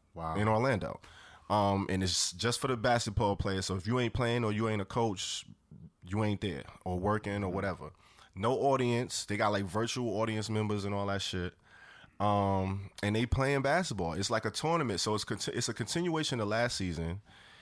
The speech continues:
Speaker 2: And normally the N B A season would have been over in, uh, June. So the championship
Speaker 1: Okay.
Speaker 2: would have happened in June already. So they had to cut it short. So they picked back up. So it's like an abbreviated season,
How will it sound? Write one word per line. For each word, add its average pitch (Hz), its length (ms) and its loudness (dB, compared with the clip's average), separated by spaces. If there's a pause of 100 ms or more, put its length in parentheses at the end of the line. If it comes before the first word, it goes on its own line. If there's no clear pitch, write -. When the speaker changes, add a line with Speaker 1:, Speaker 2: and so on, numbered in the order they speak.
(260)
Speaker 2:
And 104 300 2
normally 127 760 2
the 101 160 0
N 120 120 2
B 110 180 0
A 117 80 0
season 98 340 0
would 95 120 0
have 85 100 -4
been 92 240 0
over 90 880 0
in, 90 720 -4 (340)
uh, 80 360 -4 (140)
June. 107 420 -2 (640)
So 92 80 -4
the 85 80 -6
championship 107 440 0
Speaker 1:
Okay. 87 60 -2
Speaker 2:
would 90 100 -2
have 98 120 -2
happened 85 220 -4
in 82 80 -4
June 101 200 -2
already. 78 220 -6
So - 140 -8
they 95 80 -4
had 95 80 -2
to 92 80 -4
cut 98 160 -4
it 95 80 -2
short. 80 240 -4
So 85 80 -8
they 92 100 -6
picked 156 240 -6
back 131 220 0
up. 107 160 0
So 107 120 -2
it's 107 120 -2
like 117 160 2
an 107 80 -2
abbreviated 113 580 0
season, 90 320 -2